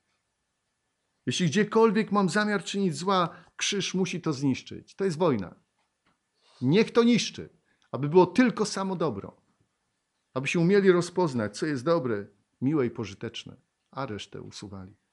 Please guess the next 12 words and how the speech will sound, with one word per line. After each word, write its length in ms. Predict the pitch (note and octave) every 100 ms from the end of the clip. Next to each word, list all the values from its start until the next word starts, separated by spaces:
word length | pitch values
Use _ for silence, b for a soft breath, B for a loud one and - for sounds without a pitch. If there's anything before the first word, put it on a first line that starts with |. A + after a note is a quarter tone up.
| _ _ _ _ _ _ _ _ _
Chwała 240 | - D3+
Bogu, 280 | D#3+ D#3+ G#2+
że 160 | A2+
po 260 | G#2+ - E3+
to 120 | E3+
tu 120 | D3
jesteśmy, 500 | D3 B2+ - B2+ -
po 140 | G#2 D#3
to 120 | C3+
przyszedł 360 | - C#3+ B2 A2
Duch 160 | A#2
Święty. 500 | - B2 A2 - -